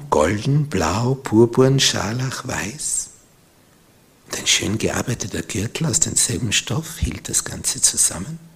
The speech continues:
Das Ephod war wie so ein Gilet, ärmellos. Und auf den Schulterstücken, goldbestückt, waren zwei Onyxsteine.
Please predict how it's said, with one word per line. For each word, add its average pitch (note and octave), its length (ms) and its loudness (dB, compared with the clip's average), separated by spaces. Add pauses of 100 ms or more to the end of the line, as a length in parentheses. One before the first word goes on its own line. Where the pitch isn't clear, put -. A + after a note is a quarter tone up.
(600)
Das - 180 4
Ephod A#2 560 6
war E2+ 220 2
wie F#2+ 100 4
so - 140 2
ein C#2+ 120 -2
Gilet, - 640 -2
ärmellos. - 800 -2 (1500)
Und - 180 2
auf - 120 4
den - 180 -4
Schulterstücken, - 1120 4
goldbestückt, - 920 -4 (680)
waren A#2+ 240 -2
zwei C3 520 4
Onyxsteine. - 1000 -4